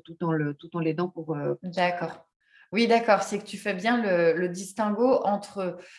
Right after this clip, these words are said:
Speaker 2: une fois qu'il y a un enfant qui est présent, euh, si c'est OK que toi, tu conti-, tu puisses continuer, mais auquel cas, euh, tu sais que tu refocuses tout de suite,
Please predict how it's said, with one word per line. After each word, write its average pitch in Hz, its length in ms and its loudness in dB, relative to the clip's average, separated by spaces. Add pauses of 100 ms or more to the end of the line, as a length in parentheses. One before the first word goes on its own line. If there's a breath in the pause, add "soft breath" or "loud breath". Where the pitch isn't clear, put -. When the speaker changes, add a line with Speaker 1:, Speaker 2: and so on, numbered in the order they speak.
(120)
Speaker 2:
une 220 200 0
fois 233 680 4
qu'il 196 220 -8
y 196 80 2
a 202 200 4
un 214 200 2
enfant 220 580 -2 (260)
qui 190 360 -8
est 190 180 -4
présent, 208 560 2 (460 loud breath)
euh, 175 580 2 (140)
si 277 720 2
c'est 269 180 6
OK 226 240 4
que 240 540 4
toi, 214 240 -4
tu 208 180 -12
conti-, 190 300 -10
tu - 180 -6
puisses 214 240 -6
continuer, 208 520 4
mais 214 380 4 (200)
auquel 208 340 0
cas, 247 320 2 (380 loud breath)
euh, 185 180 6
tu 180 160 -8
sais 269 220 0
que 226 80 -4
tu 208 180 -8
refocuses 240 800 4
tout 240 140 -4
de - 80 -8
suite, - 440 -6